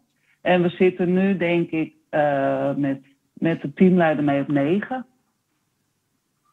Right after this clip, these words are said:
Dus we zijn best wel, nou, iets minder dan de helft kwijtgeraakt. Ja. En het werk is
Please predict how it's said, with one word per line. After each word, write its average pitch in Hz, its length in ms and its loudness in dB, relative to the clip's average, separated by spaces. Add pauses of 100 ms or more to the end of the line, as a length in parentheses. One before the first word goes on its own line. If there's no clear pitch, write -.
Dus 180 180 -2
we 185 60 -6
zijn 170 280 2
best 170 220 -2
wel, 143 300 0
nou, 147 340 2 (540)
iets 185 180 2
minder 156 300 2
dan 139 200 0
de 135 60 0
helft 147 400 -2
kwijtgeraakt. 208 640 -4 (400)
Ja. - 220 -6 (640)
En 170 120 2
het 180 100 4
werk 185 220 2
is - 60 -14